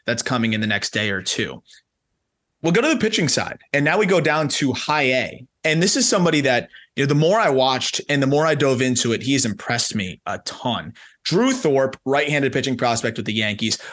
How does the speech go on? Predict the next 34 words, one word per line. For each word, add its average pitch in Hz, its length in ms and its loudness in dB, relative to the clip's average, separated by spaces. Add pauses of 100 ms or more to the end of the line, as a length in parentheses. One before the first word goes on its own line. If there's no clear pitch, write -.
Last 180 260 0
time 220 120 2
we 208 100 2
talked 165 260 0
about 143 180 2
Drew 135 180 0
Thorpe 120 380 -2
was 117 160 0
when 123 120 0
we 120 80 2
did 117 160 0
that 107 200 -2
Yankees 117 340 0
farm 117 240 -2
system 117 360 -2
breakdown. 101 520 -4
And, 107 140 -6 (180)
and 135 160 -2
Thorpe 143 240 0
was 143 120 0
a 143 60 2
guy 127 280 0
that, 120 240 -2 (180)
you 127 80 0
know, 127 40 2
we 139 140 2
ranked 139 340 2
there 139 280 2
and, 127 140 0
and 127 240 0
definitely 135 500 0
is, 135 200 2
is, 127 360 -2
was, 143 360 -2